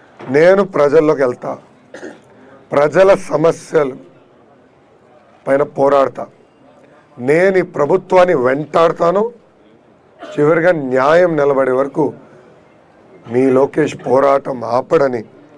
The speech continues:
ఈ సభాముఖంగా తెలుపుకుంటూ, చంద్రబాబు నాయుడు గారు, చంద్రబాబు నాయుడు గారిని అరెస్ట్ చేస్తామని మంత్రులు ముందే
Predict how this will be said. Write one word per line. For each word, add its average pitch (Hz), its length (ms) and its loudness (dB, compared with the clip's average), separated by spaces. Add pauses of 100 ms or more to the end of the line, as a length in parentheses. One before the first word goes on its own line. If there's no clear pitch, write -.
(720)
ఈ 135 40 4 (160)
సభాముఖంగా 131 800 -2 (840)
తెలుపుకుంటూ, 151 520 -4 (1300)
చంద్రబాబు 190 720 4
నాయుడు 180 280 4
గారు, 156 160 4 (1160)
చంద్రబాబు 170 540 2
నాయుడు 165 180 2
గారిని 156 220 0
అరెస్ట్ 156 300 -4
చేస్తామని 151 460 -2 (760)
మంత్రులు 151 480 0
ముందే 135 200 0